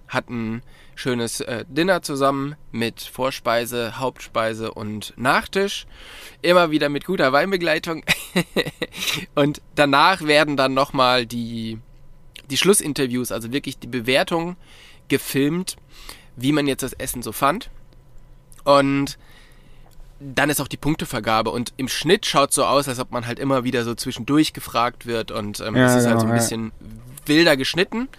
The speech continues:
Speaker 1: Aber so ist halt der, der Tag. Also der geht im Grunde so um vierzehn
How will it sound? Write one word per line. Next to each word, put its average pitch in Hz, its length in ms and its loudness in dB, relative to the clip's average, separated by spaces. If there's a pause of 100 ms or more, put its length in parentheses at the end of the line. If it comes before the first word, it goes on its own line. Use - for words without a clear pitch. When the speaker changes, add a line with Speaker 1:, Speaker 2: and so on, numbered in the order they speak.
(460)
Speaker 1:
Aber 143 400 6
so 139 260 4
ist 160 120 2
halt 143 260 2
der, 127 380 2 (160)
der 127 220 -2
Tag. 135 300 2
Also 117 120 -2
der 117 100 -4
geht 127 240 -2
im 131 120 -6
Grunde 147 400 0
so 139 160 2
um 117 140 -2
vierzehn 151 600 0